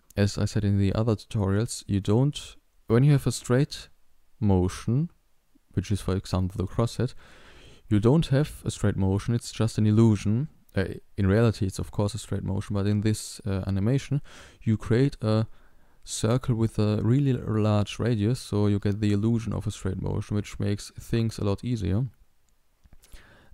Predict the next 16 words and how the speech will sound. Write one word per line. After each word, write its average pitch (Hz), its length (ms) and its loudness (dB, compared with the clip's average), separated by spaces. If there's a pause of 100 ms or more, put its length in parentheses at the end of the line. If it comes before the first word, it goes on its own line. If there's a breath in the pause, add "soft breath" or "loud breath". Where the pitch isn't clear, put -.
(120)
This 110 400 2
principle 147 560 2
was 117 160 0
also 123 280 -2
described 107 460 -4
by 98 200 2
Paul 98 280 2
Hobbs - 480 -2
in 95 420 0
one 95 140 4
of 95 140 0
his 101 160 -2
Blender 92 320 0
tutorials, 92 720 -2 (560 loud breath)
but 98 280 2 (100)
I 95 520 2